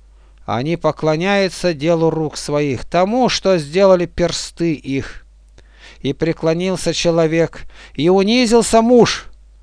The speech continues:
и ты не простишь их. Иди в скалу и сокройся в землю от страха Господа и от славы величия его.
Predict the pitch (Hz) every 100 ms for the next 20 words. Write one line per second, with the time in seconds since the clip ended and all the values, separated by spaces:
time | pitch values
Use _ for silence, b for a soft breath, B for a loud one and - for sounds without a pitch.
0 | - - - 143 - 185 170 - 160 -
1 | - 156 139 - 123 123 117 - - -
2 | - - B B B 151 202 196 277 208
3 | - 240 240 262 240 202 233 220 240 240
4 | - 226 196 180 247 247 226 175 185 -
5 | 196 214 214 214 185 220 196 - 196 202
6 | 180 - 202 190 180 185 190 170 - 160
7 | 151 147 131